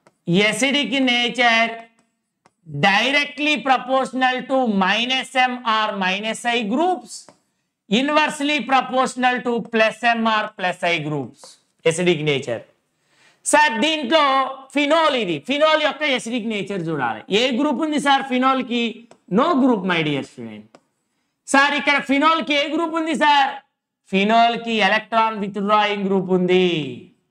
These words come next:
ఎలక్ట్రాన్ విత్‌డ్రాయింగ్ గ్రూప్. సార్, ఎలక్ట్రాన్ విత్‌డ్రాయింగ్ గ్రూప్ ఏ గ్రూప్ సార్? అది మైనస్ ఐ. మెటా దగ్గర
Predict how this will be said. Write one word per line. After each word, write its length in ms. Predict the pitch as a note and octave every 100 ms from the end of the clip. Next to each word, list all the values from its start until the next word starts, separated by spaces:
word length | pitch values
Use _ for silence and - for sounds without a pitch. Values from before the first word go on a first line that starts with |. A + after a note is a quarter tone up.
| _ -
ఎలక్ట్రాన్ 480 | D3 E3 D#3+ D#3+ D#3 D3
విత్‌డ్రాయింగ్ 520 | D3 D3+ D3 C#3 C3
గ్రూప్. 200 | A#2 A2 _ _ _ _ _ _ -
సార్, 180 | C#4 C#4+
ఎలక్ట్రాన్ 380 | C4 C4+ D4+ D4+
విత్‌డ్రాయింగ్ 400 | D4 D4+ C#4+ C#4+
గ్రూప్ 180 | C#4+ A#3 B3
ఏ 20 | B3+
గ్రూప్ 200 | A#3+ C#4 A3
సార్? 140 | C#4 C#4
అది 120 | C#4 C#4 A#3+ G3+
మైనస్ 400 | A#3 C4+ B3+ C4
ఐ. 80 | A3+ D#3+ - _ _ _ _
మెటా 420 | F3 G#3 B3 C#4+ D4 D4
దగ్గర 220 | D4 D4